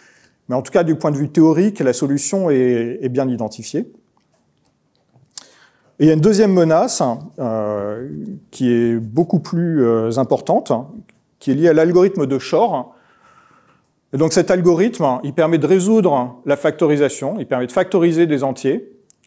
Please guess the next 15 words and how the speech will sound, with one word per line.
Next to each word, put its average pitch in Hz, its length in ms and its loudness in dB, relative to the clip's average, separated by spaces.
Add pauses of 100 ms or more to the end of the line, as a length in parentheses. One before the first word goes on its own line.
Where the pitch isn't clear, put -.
(200)
et 214 420 4
de 139 100 0
résoudre 160 360 4
le 156 80 4
problème 160 240 0
du 147 80 0
logarithme 135 500 0
discret, 123 460 -4
les 131 120 -4
deux. 143 460 -2 (480)
Euh, 117 800 -2 (160)
tout 156 120 -8
ça 180 440 2 (140)
efficacement, 147 840 -2 (380)
euh, 107 560 -8